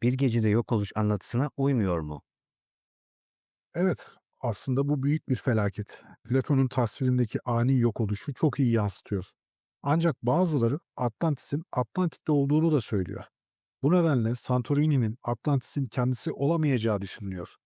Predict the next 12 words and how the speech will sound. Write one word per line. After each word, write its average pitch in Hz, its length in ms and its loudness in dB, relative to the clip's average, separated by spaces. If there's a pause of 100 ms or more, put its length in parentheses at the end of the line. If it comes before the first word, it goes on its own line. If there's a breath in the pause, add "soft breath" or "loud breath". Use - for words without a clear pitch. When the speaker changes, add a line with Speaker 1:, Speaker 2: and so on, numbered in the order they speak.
(320)
Speaker 2:
Yani 139 300 -2
sadece 143 520 -2
bir 147 100 0
ilham 151 400 0
kaynağı 117 400 -2
olabilir. 151 500 -2 (1700)
Speaker 1:
Ve 139 180 2
şimdi 165 460 0 (160)
başka 131 340 0
ilginç 131 380 0
bir 117 100 0
teori. 85 440 -4